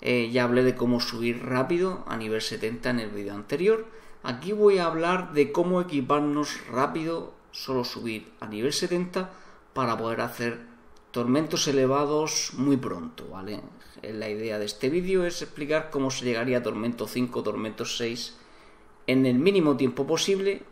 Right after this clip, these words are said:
como siempre el azar va a influir, qué buscar, qué hacer y demás, ¿vale? Eh, no voy a mostrar esa dificultad porque estoy en el P T R, tenemos una cola inmensa cuando puedo grabar esto porque, ah,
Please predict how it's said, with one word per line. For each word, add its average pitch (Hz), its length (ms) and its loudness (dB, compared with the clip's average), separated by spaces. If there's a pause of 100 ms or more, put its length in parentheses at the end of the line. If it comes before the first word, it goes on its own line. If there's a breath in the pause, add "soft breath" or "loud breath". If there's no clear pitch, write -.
como 113 160 -8
siempre 120 300 0
el 110 60 0
azar 107 340 -4
va 104 60 -6
a - 20 -6
influir, 123 560 0 (560 loud breath)
qué 156 80 4
buscar, 135 680 0
qué 127 100 -2
hacer 110 600 -4 (320)
y 123 100 -6
demás, 101 520 -6
¿vale? 120 300 -6 (260 loud breath)
Eh, 127 320 6
no 165 180 8
voy 170 140 8
a 147 60 8
mostrar 131 480 2
esa 127 160 0
dificultad 180 580 -2
porque 131 220 -2
estoy 113 180 -10
en 113 80 -8
el 110 100 -8
P 123 140 -4
T 131 180 4
R, 151 360 2
tenemos 117 440 -4
una 107 240 -4
cola 104 200 -2
inmensa 131 580 -2
cuando 110 260 -2
puedo 117 160 -2
grabar 117 320 2
esto 120 300 -4
porque, 104 320 -8
ah, 95 260 -14